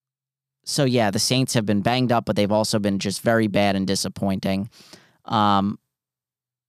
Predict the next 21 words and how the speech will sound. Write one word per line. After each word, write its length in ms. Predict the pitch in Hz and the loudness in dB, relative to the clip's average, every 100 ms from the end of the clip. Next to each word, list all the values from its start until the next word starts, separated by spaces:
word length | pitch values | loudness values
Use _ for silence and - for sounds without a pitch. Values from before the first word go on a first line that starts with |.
| _ _ | _ _
and 240 | 120 113 | -2 0
Andy 300 | 113 120 117 | 0 2 2
Dalton 320 | 110 104 90 98 | 2 2 0 -2
is 120 | 98 | 0
Andy 220 | 98 98 | 0 0
Dalton. 440 | 98 87 - - - _ _ _ _ | 0 0 -2 -10 -14 _ _ _ _
The, 180 | - 117 | -2 -2
the 160 | - 113 | 0 -2
key 260 | - 143 135 | -2 -2 0
in 100 | 123 | 0
this 180 | 117 | -2
game 280 | - 120 117 | -2 -2 0
was 400 | 110 104 101 98 - | 0 0 -2 -4 -8
the 200 | 110 101 | -8 -6
fact 520 | - 110 101 - 104 | -2 -2 -2 -8 -2
that 260 | 107 98 - _ _ - | 0 0 -2 _ _ -18
the 280 | 92 110 107 | -4 0 0
Arizona 380 | 110 110 107 | 0 0 0
Cardinals 460 | 104 117 110 104 104 - _ | 0 0 2 0 -2 -6 _
scored 440 | - - 117 101 | -6 -2 -2 -2
twenty-five 880 | - 131 127 143 135 - 110 104 101 | -4 -2 -2 -2 -4 -2 0 2 0